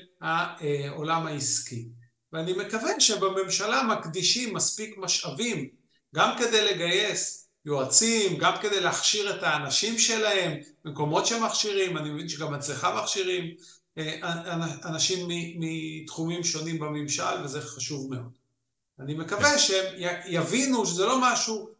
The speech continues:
Speaker 1: שהם יכולים להתעלם ממנו, לעצום עיניים ובוא, שעוד עשר שנים נשבור את הראש, אלא להתפתח יחד עם התעשייה וכמה שיותר קרוב אליה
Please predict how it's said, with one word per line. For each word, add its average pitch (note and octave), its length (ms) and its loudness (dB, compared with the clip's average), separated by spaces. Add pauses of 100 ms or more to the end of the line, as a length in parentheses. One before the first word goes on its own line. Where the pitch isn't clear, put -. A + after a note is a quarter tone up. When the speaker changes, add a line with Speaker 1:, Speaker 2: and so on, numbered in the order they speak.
(120)
Speaker 1:
שהם F3 160 -4
יכולים G3 200 -2
להתעלם G3 600 4
ממנו, D#3+ 480 -2 (180)
לעצום F3+ 460 2
עיניים F#3+ 580 4
ובוא, E3 760 0
שעוד E3 480 -2
עשר F3 220 0
שנים D#3 340 -4
נשבור C3+ 380 -4
את C#3 60 -8
הראש, A#2 340 -6 (400)
אלא D#3+ 200 2 (240)
להתפתח F3+ 760 2
יחד A#3 380 2
עם G#3+ 120 -4
התעשייה F#3 760 0 (400)
וכמה A#3 420 0
שיותר G3+ 720 2 (240)
קרוב E3+ 480 4
אליה B2 300 2